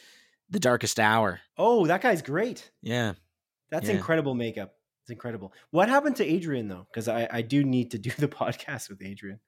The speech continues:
Speaker 1: I've been Adrian this entire time. His en-, <laughs> entire, no, I'm not gonna carry on. It's me, Simon. It's me. It's me, Adrian, again. I'm back. Melissa gave me the microphone back. She's so great. I love her. Anyways.
Speaker 2: I feel like this bit has gone on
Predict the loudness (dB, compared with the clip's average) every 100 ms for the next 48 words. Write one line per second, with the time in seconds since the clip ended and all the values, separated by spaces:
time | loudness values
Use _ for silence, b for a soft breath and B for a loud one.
0 | _ _ -2 -2 0 -2 0 0 2 4
1 | 4 4 2 2 0 2 4 6 4 2
2 | 2 4 4 4 2 -2 -6 -4 0 0
3 | 0 -4 -10 -4 2 4 4 0 -2 -2
4 | -2 -6 -8 -8 -8 -10 -14 B B B
5 | B B B _ -4 -2 2 4 6 6
6 | 4 2 -2 -4 0 2 2 2 -4 -2
7 | 0 4 4 4 4 4 6 4 4 2
8 | 4 6 6 2 -4 2 2 4 4 6
9 | 6 6 4 4 2 0 0 0 -4 -6
10 | -6 0 4 4 4 4 0 0 _ _
11 | _ _ -2 0 -2 -4 -10 -10 0 2
12 | 2 0 -2 -6 -10 -10 -10 -14 -12 -12
13 | -12 -14 -10 -10 -10 -8